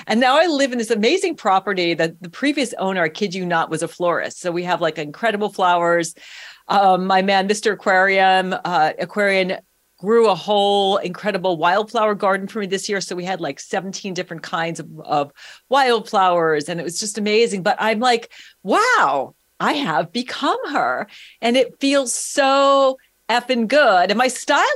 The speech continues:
is changed. My hair is different. I've let my silver come in. Uh, my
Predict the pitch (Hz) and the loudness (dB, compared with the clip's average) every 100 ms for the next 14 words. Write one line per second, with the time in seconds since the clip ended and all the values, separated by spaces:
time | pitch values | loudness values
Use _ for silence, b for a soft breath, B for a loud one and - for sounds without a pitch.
0 | 427 185 - 202 170 185 175 240 254 240 | 0 0 -2 -6 -4 -6 -2 0 0 0
1 | 254 247 262 247 247 233 185 196 165 165 | -2 0 0 2 2 0 0 -2 -2 -2
2 | 254 233 220 220 220 220 214 214 208 202 | 0 0 -4 -2 -2 -2 -2 0 2 2
3 | 196 190 180 B B B B 202 196 | 2 0 -2 B B B B -2 0